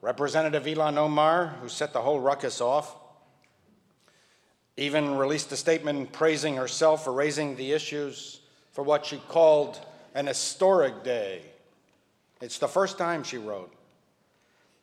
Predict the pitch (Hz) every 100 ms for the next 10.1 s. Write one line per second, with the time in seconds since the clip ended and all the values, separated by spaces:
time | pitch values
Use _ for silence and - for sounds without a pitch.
0 | _ 110 123 143 131 143 160 156 147 135
1 | 127 135 135 156 156 143 - 131 123 135
2 | 156 139 127 131 147 151 131 135 - 131
3 | 127 135 120 117 110 117 120 120 117 107
4 | 123 117 95 85 _ _ _ _ _ _
5 | _ _ _ _ _ _ _ _ _ _
6 | _ _ _ _ _ _ _ _ _ _
7 | _ - 156 202 214 190 185 - - _
8 | _ _ _ _ _ _ _ _ _ _
9 | _ _ _ 226 254 160 156 131 113 107
10 | -